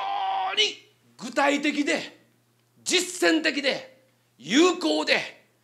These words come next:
読んだ人みんな感動。どれぐらい感動したかといったら、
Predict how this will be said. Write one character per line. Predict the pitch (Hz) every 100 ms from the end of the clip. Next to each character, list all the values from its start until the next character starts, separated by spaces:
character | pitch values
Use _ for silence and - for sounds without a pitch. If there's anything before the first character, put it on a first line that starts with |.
| _
読 | 147 190
ん |
だ | 214
人 | 208
み | 170 226
ん |
な | 196
感 | - 165
動。 | 139 110 - _ _
ど | 196
れ | 226
ぐ |
ら | 247
い | 247
感 | 294 285
動 | 269
し |
た | 247
か | 156
と |
い | 120
っ |
た | 120
ら、 | 110 90